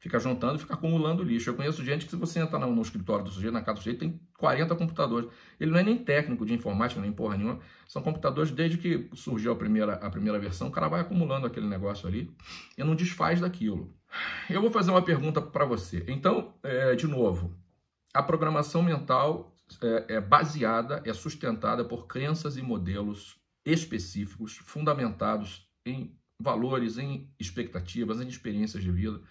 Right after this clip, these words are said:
que formam uma, uma, uma, um jeito de ser. Então, cada programinha que você tem na sua cabeça, cada crença, o que que é crença, Tamer? É o que eu acredito,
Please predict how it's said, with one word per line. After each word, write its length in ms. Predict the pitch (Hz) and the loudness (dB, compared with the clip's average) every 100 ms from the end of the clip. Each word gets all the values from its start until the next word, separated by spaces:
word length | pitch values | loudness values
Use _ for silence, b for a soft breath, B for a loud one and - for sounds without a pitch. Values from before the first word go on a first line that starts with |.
| b b - | b b -8
que 100 | 151 | -8
formam 380 | 147 143 151 151 | -2 0 0 0
uma, 260 | 143 151 | -2 -4
uma, 220 | 131 127 | -4 -4
uma, 320 | 127 127 117 131 | -4 -4 -4 -4
um 80 | |
jeito 340 | 110 92 147 131 | -2 -2 -4 -4
de 140 | 120 | -6
ser. 320 | - 95 90 B B | -6 -4 -6 B B
Então, 220 | 135 185 | -2 2
cada 180 | 180 208 | 2 2
programinha 600 | 214 202 175 151 139 143 | 2 2 2 2 2 0
que 60 | 110 | -2
você 200 | 107 110 | -6 -4
tem 160 | 110 | -2
na 80 | 107 | -2
sua 180 | 98 98 | -2 -4
cabeça, 520 | 92 90 117 87 - b b b _ | -2 0 0 -2 -8 b b b _
cada 440 | - 135 143 143 131 | 2 2 2 0 -2
crença, 600 | - 151 147 156 135 120 | -2 0 2 2 2 -4
o 60 | - | -4
que 100 | 214 | -2
que 80 | |
é 60 | 190 | -2
crença, 400 | 190 175 165 165 | 2 4 2 0
Tamer? 240 | 147 135 | -2 -2
É 40 | 131 | -2
o 20 | |
que 80 | 127 | 0
eu 80 | 147 | 0
acredito, 580 | 147 147 104 101 87 | 0 -2 -2 -4 -6